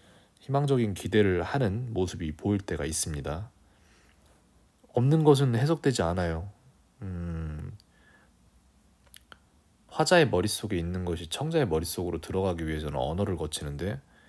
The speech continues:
그 언어에서 없는 것은 청자가 해석해낼 수 없습니다.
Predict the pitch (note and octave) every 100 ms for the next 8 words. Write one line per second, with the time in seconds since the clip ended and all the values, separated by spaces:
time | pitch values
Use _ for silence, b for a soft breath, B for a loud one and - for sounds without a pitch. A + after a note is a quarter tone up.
0 | b b b b - G2 F2 E2+ F2+ D#2+
1 | G2+ C3+ - _ _ _ _ _ _ _
2 | - G2+ A#2+ B2+ F#2+ G2 F#2+ D2 - -
3 | _ _ _ _ _ _ - D#3+ D#3+ C#3+
4 | A2 A#2+ C#3 - A2+ F2+ - F2+ E2 D#2
5 | - E2 D#2 D2+